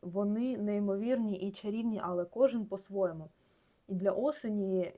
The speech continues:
як на мою думку, ві-, вони підходять, е, ідеально. Е, я купувала його навесні, коли вже було тепло, навіть жарко. І влітку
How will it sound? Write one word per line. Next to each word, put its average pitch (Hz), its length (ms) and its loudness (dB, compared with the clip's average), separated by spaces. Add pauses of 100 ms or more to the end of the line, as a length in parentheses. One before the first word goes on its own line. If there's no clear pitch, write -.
як 175 380 -6
на 180 100 -2
мою 180 280 -4
думку, 185 540 -4
ві-, 170 260 -4
вони 226 540 -2 (1120)
підходять, 190 760 4
е, 180 460 0 (1300)
ідеально. 170 680 0 (960)
Е, 196 340 -4 (180)
я 226 120 -2
купувала 226 560 -2
його 214 220 -2
навесні, 220 580 -2 (160)
коли 214 240 -4
вже 196 160 -6
було 190 300 -2
тепло, 277 420 -2
навіть 202 300 -2
жарко. 262 500 -2 (1120)
І 214 80 -4
влітку 269 640 2